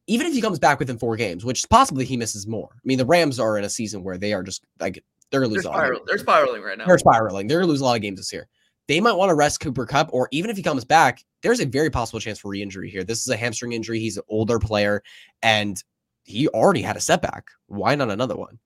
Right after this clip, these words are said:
Speaker 1: Because
Speaker 2: Yeah,
Speaker 1: if
Speaker 2: the
Speaker 1: he
Speaker 2: thing,
Speaker 1: does,
Speaker 2: the
Speaker 1: Puka
Speaker 2: thing
Speaker 1: Nacua's
Speaker 2: is,
Speaker 1: value is
Speaker 2: too,
Speaker 1: gonna continue to
Speaker 2: the
Speaker 1: rise.
Speaker 2: thing is, too, that I've seen people point out already, and I, I don't know if we have on the show, but, well, actually, we haven't. It's been a minute.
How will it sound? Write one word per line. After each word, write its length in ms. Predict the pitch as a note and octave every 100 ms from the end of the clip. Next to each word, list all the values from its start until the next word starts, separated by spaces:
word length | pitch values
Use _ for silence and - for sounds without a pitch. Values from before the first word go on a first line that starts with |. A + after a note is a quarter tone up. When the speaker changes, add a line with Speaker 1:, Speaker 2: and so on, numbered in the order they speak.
| -
Speaker 1:
Because 220 | C3+ C#3
Speaker 2:
Yeah, 40 |
Speaker 1:
if 60 | F#3
Speaker 2:
the 60 | A3+
Speaker 1:
he 40 |
Speaker 2:
thing, 80 | F3+
Speaker 1:
does, 260 | G#3 C3+ G#3
Speaker 2:
the 60 |
Speaker 1:
Puka 200 | - F#3
Speaker 2:
thing 100 | -
Speaker 1:
Nacua's 140 | A3 F3
Speaker 2:
is, 40 | A#2+
Speaker 1:
value 260 | B2+ C3+
is 40 | D3
Speaker 2:
too, 40 |
Speaker 1:
gonna 160 | A#2 G#2
continue 360 | G#2 D3 A#2
to 60 | G2
Speaker 2:
the 40 |
Speaker 1:
rise. 200 | F2 -
Speaker 2:
thing 180 | - E4
is, 160 | A#3+ -
too, 140 | G#3+
that 100 | F#3+
I've 80 | D#3+
seen 140 | F3
people 200 | D3 D3+
point 280 | C3+ D#3 C#3
out 160 | C#3 B2+
already, 360 | B2 C3 A#2+
and 80 | A#2+
I, 80 | B2+ B2+ -
I 80 | C3
don't 80 | C3
know 80 |
if 80 | B2+
we 120 | C3
have 180 | C#3 B2+
on 100 | B2
the 80 | A#2+
show, 400 | C3 B2 A#2+ A#2
but, 300 | D3+ C3 - _ _ -
well, 120 | E3+
actually, 220 | D3+ C#3+
we 120 | B2+
haven't. 300 | C#3 B2+ F#2 -
It's 100 | -
been 120 | -
a 40 |
minute. 160 | - -